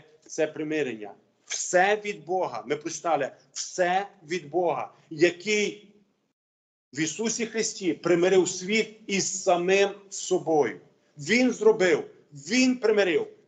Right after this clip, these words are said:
Він віддав Сина. І тепер це примирення пропонує нам. І тому апостоли благають замість Христа. Немов Христос благає: "Примиріться із Богом". Бо інакше гнів Божий на вас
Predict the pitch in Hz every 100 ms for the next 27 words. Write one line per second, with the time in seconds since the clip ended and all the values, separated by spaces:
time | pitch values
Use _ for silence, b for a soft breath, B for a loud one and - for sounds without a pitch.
0 | 147 147 254 254 247 190 233 202 - 214
1 | 185 139 113 _ _ _ _ 160 156 147
2 | 165 143 151 151 147 170 156 135 131 -
3 | _ 143 143 143 139 135 131 135 _ _
4 | 135 135 113 98 _ _ 131 131 135 120
5 | - 143 - 131 120 110 117 113 113 -
6 | _ - 123 113 117 - 117 - 120 104
7 | _ 131 139 147 147 147 143 - 127 110
8 | 123 117 101 - _ _ 143 135 131 147
9 | 139 - 135 131 _ _ _ - 135 123
10 | - - _ _ - 113 127 104 95 101
11 | 139 139 147 - 143 110 143 170 - 120
12 | 123 110 131 131 b b _ 123 123 127
13 | -